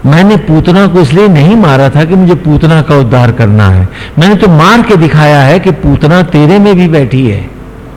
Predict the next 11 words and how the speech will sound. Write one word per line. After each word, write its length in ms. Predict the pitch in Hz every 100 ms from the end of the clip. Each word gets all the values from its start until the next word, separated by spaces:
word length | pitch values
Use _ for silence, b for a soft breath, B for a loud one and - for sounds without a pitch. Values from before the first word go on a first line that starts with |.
| - - - - - - - - - - - - - - - - - - - - - - - -
पूत 260 | 165 214 160
माने 300 | 160 160 170
पवित्र, 420 | - 151 190 156
ना 200 | 139 139
माने 340 | 131 123 139 175
नहीं। 440 | 147 180 127 90 - - - - - - - - - B B B B B B -
यदि 200 | 127 123
विचारों 540 | 147 135 156 139 160 175
में 140 | 156
अपवित्रता 640 | 143 131 123 123 220 143 123
है, 440 | 104 98 104